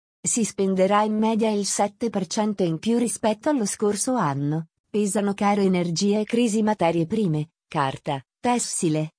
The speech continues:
plastica eccetera. Intanto una circolare del Ministero dell'Istruzione annuncia il rientro in servizio dal primo settembre dei docenti Novax. Infatti dal trentuno agosto cessano le misure di protezione sanitaria e anche i professori non vaccinati potranno ritornare a scuola,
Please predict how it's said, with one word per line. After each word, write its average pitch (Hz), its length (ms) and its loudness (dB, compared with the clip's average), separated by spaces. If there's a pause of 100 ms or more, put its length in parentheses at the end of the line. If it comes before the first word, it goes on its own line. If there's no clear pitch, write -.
plastica 190 600 -2
eccetera. 156 640 -2 (680)
Intanto 185 500 0
una 240 160 0
circolare 196 640 0
del 185 160 0
Ministero 185 600 0
dell'Istruzione 202 880 0
annuncia 214 500 0
il 240 80 0
rientro 190 500 0
in 208 100 0
servizio 202 560 -2
dal 175 160 0
primo 247 300 0
settembre 220 560 0
dei 196 180 2
docenti 202 540 0
Novax. 196 800 0 (460)
Infatti 190 500 0
dal 180 260 2
trentuno 185 500 0
agosto 196 420 0
cessano 226 480 0
le 185 140 2
misure 190 420 0
di 208 120 0
protezione 208 680 -2
sanitaria 190 640 0
e 175 80 4
anche 185 300 2
i - 20 -2
professori 220 680 -2
non 226 180 0
vaccinati 208 640 -2
potranno 190 500 0
ritornare 208 640 0
a 202 100 0
scuola, 151 540 -2